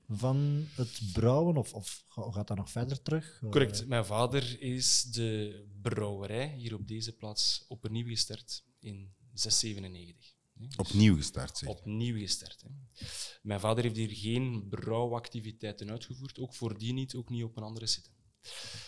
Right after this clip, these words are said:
Speaker 2: Het was eigenlijk een beetje in het verleden, in de historiek, aan de foto's dat we hier achter ons zien.
Speaker 3: Ah, nog niet gezien, eigenlijk.
Speaker 2: Had mijn grootvader, die brouwingenieur was uit het Gentse,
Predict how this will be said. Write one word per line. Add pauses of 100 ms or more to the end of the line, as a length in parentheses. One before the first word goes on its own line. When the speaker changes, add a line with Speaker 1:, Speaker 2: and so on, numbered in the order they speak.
(200)
Speaker 2:
Het
was
eigenlijk
een
beetje
in (1080)
het
verleden,
in
de
historiek,
aan
de
foto's
dat
we
hier
achter
ons
zien. (220)
Speaker 3:
Ah,
nog
niet
gezien,
eigenlijk.
Speaker 2:
Had
mijn
grootvader, (400)
die
brouwingenieur
was (140)
uit
het
Gentse,